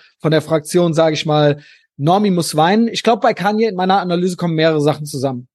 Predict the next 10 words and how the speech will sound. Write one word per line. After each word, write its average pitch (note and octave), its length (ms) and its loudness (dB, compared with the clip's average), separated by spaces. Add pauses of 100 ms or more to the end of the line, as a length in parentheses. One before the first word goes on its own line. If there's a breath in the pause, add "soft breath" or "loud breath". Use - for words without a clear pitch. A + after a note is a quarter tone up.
Normie F#3+ 280 2
muss D#3+ 220 0
weinen. G#3 400 0 (160)
Er - 100 -4
macht F#3 240 0
das - 160 -4
gerne, G#3 380 2
um F3 200 -4
Leute E3 460 2
abzufacken. C4 720 -4